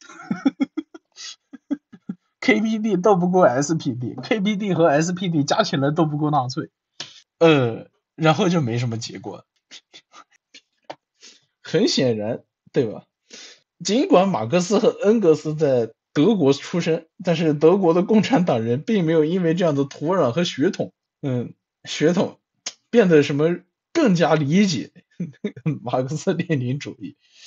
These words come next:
西方的工人阶级还算工人阶级吗？这个问题目前没有结论。你只能说安东尼奥格-，你只能说安东尼奥奈格里死得有点恰到，恰到好处了。奈格里在去年，也就是二三年十二月底的时候去世了。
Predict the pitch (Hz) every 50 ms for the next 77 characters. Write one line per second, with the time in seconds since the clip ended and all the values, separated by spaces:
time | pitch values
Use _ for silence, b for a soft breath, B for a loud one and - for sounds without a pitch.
0 | B B B B _ _ _ - - - 233 240 220 233 220 208 196 180 196 202
1 | 208 196 185 190 208 190 208 - - 131 151 147 285 254 170 151 156 151 147 143
2 | 139 135 123 123 123 98 80 87 - - _ _ - 226 196 202 202 214 202 190
3 | 165 196 185 196 226 202 160 190 165 175 180 175 160 131 120 113 107 113 139 151
4 | 143 160 - - _ _ _ _ _ - 170 180 208 240 208 208 160 139 143 151
5 | 165 - - 175 180 196 - 214 214 202 214 220 208 175 170 185 185 170 139 156
6 | 127 - - _ _ _ _ - 170 202 220 220 175 156 156 180 170 208 196 175
7 | - - 208 202 202 208 202 190 180 185 190 190 202 196 196 170 147 143 147 143
8 | 147 156 160 - - 143 120 139 147 143 143 156 170 151 135 - - 180 165 160
9 | 143 - - _ _ _ _ _ - - 240 208 196 185 196 - - - 98 113
10 | - - 156 147 - - _ _ b b b b b b b b b b _ 214
11 | 233 262 240 175 156 151 151 143 147 139 131 147 175 156 143 139 131 123 120 117
12 | - - - - 285 196 131 107 - - 135 135 143 170 175 175 156 220 240 190
13 | 165 151 - 214 214 185 147 156 170 - - 151 151 202 226 190 170 160 160 165
14 | 160 - 117 - 160 170 208 214 - 127 123 117 127 117 113 104 104 - - 143
15 | 123 - 156 139 120 - _